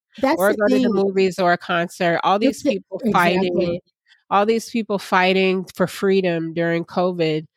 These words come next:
Speaker 2: and wanting to get out of the house and,
Speaker 1: Not
Speaker 2: you
Speaker 1: wear
Speaker 2: know,
Speaker 1: masks.
Speaker 2: not wear masks and all this kind of stuff. Like, you should wanna be able to go back into the world that's safe,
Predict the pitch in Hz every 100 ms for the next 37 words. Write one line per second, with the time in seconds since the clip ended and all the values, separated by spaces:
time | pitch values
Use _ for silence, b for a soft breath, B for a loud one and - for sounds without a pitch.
0 | _ _ _ 165 175 175 175 170 190 170
1 | 175 170 175 175 175 180 175 175 175 175
2 | - 175 156 143 - _ _ 190 190 180
3 | - 190 180 170 175 - - 170 175 185
4 | 180 180 175 165 165 - 170 160 175 180
5 | 180 - 185 160 160 - 240 226 180 -
6 | - _ _ _ 190 185 180 175 - -
7 | - 190 208 - 214 190 196 196 185 190
8 | 185 190 - 190 170 175 175 170 175 180
9 | 165 - 185 165 160 170 170 165 160 165
10 | 156 - - 185 170 170 - -